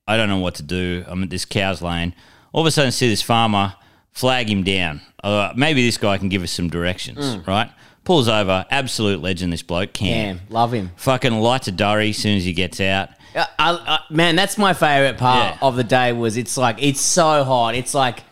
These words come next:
Speaker 1: Yeah.
Speaker 2: thirty-eight degrees.
Speaker 1: Yeah.
Speaker 2: Like, I love a ciggy, don't get me wrong, but
Speaker 1: Mm.
Speaker 2: on a boiling hot day like that, he's just ch-, he's just chomping it down, loving it.
Speaker 1: There's this weird smell as well that you love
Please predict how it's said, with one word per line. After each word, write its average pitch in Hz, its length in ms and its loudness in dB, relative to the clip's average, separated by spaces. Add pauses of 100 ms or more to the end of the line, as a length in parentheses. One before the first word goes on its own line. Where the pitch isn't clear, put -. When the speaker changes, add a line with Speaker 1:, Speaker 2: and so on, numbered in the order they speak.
(240)
Speaker 1:
Yeah. 107 200 -2
Speaker 2:
thirty-eight 160 560 4
degrees. 113 720 -2
Speaker 1:
Yeah. 117 300 0 (280)
Speaker 2:
Like, 139 140 2
I 175 160 4
love 160 180 2
a 131 40 -4
ciggy, 123 360 -2
don't 127 160 2
get 123 140 -2
me 117 100 -2
wrong, 110 280 0
but 139 120 0
Speaker 1:
Mm. 123 100 -2
Speaker 2:
on 131 140 0
a 131 80 4
boiling 151 480 0
hot 120 220 0
day 120 180 4
like 110 240 0
that, 110 280 0
he's 127 200 -2
just - 320 -6
ch-, 135 260 -2
he's 135 200 0
just 135 180 -2
chomping 120 360 -2
it 95 120 -8
down, 107 320 -4
loving 110 220 -2
it. 98 120 -10 (140)
Speaker 1:
There's 170 240 2
this 165 160 2
weird 190 340 2
smell 127 540 4
as 101 160 0
well 95 380 0 (420)
that 113 120 0
you 104 160 2
love 98 540 -2